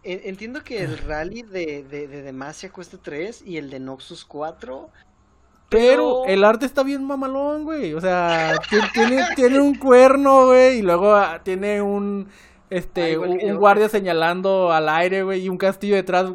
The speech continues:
Speaker 2: ¿Qué más quieres, güey? O sea, ¿qué más quieres para, para amar esa carta, güey?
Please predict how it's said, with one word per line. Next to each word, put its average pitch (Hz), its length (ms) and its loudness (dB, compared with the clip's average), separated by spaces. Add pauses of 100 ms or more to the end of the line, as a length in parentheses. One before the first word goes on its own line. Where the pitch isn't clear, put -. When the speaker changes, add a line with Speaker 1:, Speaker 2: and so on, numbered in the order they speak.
Speaker 2:
¿Qué 214 100 -2
más 226 280 0
quieres, 208 420 6
güey? 156 140 -2
O - 40 -2
sea, 139 360 -4 (480)
¿qué 190 140 -6
más 220 220 -4
quieres 214 340 2
para, 165 440 -2
para 147 440 -6 (160)
amar 160 400 -2
esa 196 200 -2
carta, 180 380 0
güey? 127 220 -8